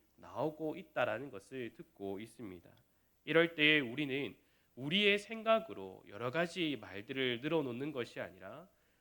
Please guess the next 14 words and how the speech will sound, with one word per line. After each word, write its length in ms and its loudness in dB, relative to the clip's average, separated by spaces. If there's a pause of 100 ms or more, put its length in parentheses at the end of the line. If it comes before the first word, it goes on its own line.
하나님께서 680 0
주신 340 -6
말씀을 600 -2
통하여서 800 -2 (300)
더욱더 800 0
한 180 -12
마음이 600 -2
되기 360 -8
위하여 540 -6 (320)
더욱 400 -8
기도해야 720 -2
한다라고 680 -4
생각을 640 -10
합니다. 360 -10